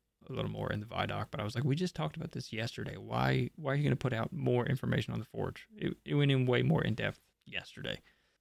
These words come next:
It's exciting. Once again, I don't know. I don't think it's gonna bring a bunch of people, but it's enough that it's gonna keep me,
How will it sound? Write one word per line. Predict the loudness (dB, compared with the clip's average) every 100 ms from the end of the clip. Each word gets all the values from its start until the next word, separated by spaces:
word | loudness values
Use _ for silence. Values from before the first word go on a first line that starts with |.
| -6
It's | -2
exciting. | 0 4 6 6 4 2 -4 -20 _ _ _ _ -4
Once | 0 0 2
again, | 2 4
I |
don't | 2 2 2
know. | 2 6 6 8 8 6 4 -2 _ _ -20 _ -8 0
I |
don't | 2
think | 2 0
it's | -2
gonna | -8
bring | -4
a | -4
bunch | -4 -6
of |
people, | -6 -6 -6 -12 -6
but | -4 -4 -6 _ _ _
it's | -6 2
enough | 4 6 4 0 -4
that | -4
it's | -4
gonna | -4 -6
keep | -6 -10 -8
me, | -4 0 0 -2 -6